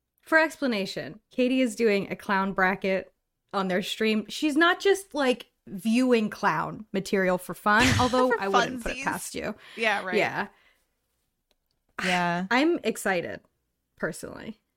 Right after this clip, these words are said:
Speaker 1: for the clown
Speaker 2: I'm
Speaker 1: bracket.
Speaker 2: I'm interested to see who will win, 'cause I'm not gonna make it easy.
Speaker 1: It's gonna cause arguments.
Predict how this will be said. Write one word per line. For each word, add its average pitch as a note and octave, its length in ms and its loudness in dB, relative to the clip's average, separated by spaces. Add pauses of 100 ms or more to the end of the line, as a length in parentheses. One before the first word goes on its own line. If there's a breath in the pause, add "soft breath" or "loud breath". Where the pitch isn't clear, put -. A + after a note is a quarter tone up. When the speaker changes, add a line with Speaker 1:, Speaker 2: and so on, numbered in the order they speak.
(460)
Speaker 1:
for A3+ 100 0
the F#4 160 0
clown B3 200 0
Speaker 2:
I'm - 40 -12
Speaker 1:
bracket. - 520 -6 (380)
Speaker 2:
I'm C4 220 0
interested D4 560 -4
to C4+ 100 -4
see G3 580 -4
who G3 140 -8
will G3+ 200 2
win, F3+ 360 -4
'cause G#3 160 -6
I'm G3 120 2
not A4 180 -4
gonna C#4 200 -2
make G3+ 240 0
it - 60 -6
easy. E3+ 500 -8 (720)
Speaker 1:
It's B3+ 180 -2
gonna E4 280 2
cause C4+ 380 2
arguments. - 920 -6